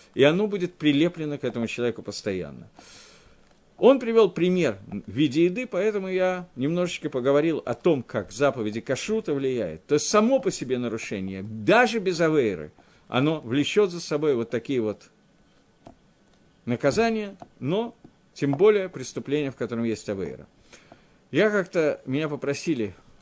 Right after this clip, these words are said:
на семинаре, несколько, много лет назад это было на семинаре, меня попросил один человек,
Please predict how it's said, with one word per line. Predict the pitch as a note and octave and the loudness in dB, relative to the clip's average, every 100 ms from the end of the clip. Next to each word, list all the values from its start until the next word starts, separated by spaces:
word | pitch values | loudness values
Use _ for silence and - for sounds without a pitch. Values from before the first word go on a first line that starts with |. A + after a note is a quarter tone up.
| - | -10
на | G#2+ A2+ | -6 -6
семинаре, | - C3 C#3+ C3+ G2+ F2+ _ _ _ | -4 -2 -2 -2 -2 -6 _ _ _
несколько, | - A#2+ A#2+ - G2 - | -8 -2 -2 -2 -12 -2
много | A#2 D3+ C#3+ G2 | 2 4 4 2
лет | F2 E2+ | -6 -8
назад | F#2+ F#2 F2 F#2 | -10 -8 -10 -8
это | G2 | -6
было | G2+ F#2 | -4 -6
на | G2 | -8
семинаре, | G2+ C#3+ F3+ A3+ F#3+ - - - - _ | -8 -6 -4 -4 -4 -10 -20 -20 -20 _
меня | B2 D#3 F#3 | 0 2 2
попросил | F3 D3 C3 F3 D3+ C3+ | 0 -2 0 0 -2 -4
один | A#2+ A#2 B2+ | -2 -2 -2
человек, | A#2 C3 D3 G#3 G#3 - | -2 -2 2 2 2 -10